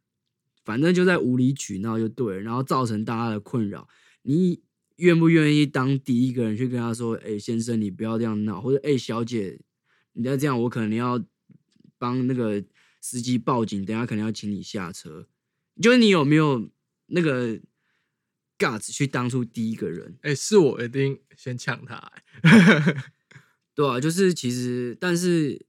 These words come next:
Speaker 1: 就很怕又上社会新闻，所以我觉得还是要好好的讲啊，不要一开始就很冲，就是比方说：“哈，你现在怎么样？”就是“你现在给我下车”什么之类，就你还是可以好好跟他沟通。那如果真的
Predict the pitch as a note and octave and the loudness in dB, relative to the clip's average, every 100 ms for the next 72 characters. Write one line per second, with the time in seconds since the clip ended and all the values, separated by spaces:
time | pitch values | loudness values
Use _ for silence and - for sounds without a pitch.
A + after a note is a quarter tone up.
0 | _ _ _ _ _ - G#3 F3 C#3+ A2+ | _ _ _ _ _ 2 6 6 4 2
1 | C#3 C#3+ C#3+ D3 B2+ - A#2+ A#2 A2+ A2 | 2 4 4 2 0 0 2 2 0 -2
2 | G#2+ G2 G#2 F#3 G3+ F3 A#2+ A#2 A#2+ C3+ | -6 -8 -4 2 4 6 4 0 -2 -4
3 | - _ _ _ _ _ - F3 F#3+ A3+ | -6 _ _ _ _ _ -2 0 4 4
4 | F3 D#3 C3 C3 A2+ G#2+ A2 G2+ F2 G#2 | 6 4 4 4 2 0 -4 -6 -6 -2
5 | D3 E3+ F#3+ F3 E3 A#2+ D#3 C#3+ G2 - | 0 2 2 2 0 2 0 -2 -6 -8
6 | - C3+ G2+ G#2+ A#2 B2+ B2 A2 _ _ | -6 -4 -4 -4 -4 -4 -4 -6 _ _
7 | - B2 B2+ A#2+ D3 A#2 A2 A2+ C#3+ C3 | -8 -4 -4 -2 -2 -2 -2 -2 -2 -2
8 | A#2 G2+ G#2 B2 A2+ A2 B2 B2 A#2+ A#2+ | -4 -8 -6 -4 -4 -6 -6 -4 -4 -4
9 | D#3 D3 C3+ A2 A#2+ A2+ A2 A2+ A2 G#2 | -4 -2 -2 -4 -6 -6 -6 -6 -6 -6
10 | G#2 B2+ - _ - B3 A3 E3+ E3+ G#3 | -6 -8 -8 _ -2 2 4 4 4 4
11 | G3+ D3 E3 C#3 C3 C3+ B2+ A2+ A#2+ A2+ | 4 4 4 4 2 0 -2 -2 -2 -2
12 | C#3 F#3+ D3 C#3 D#3+ | 0 2 2 0 -2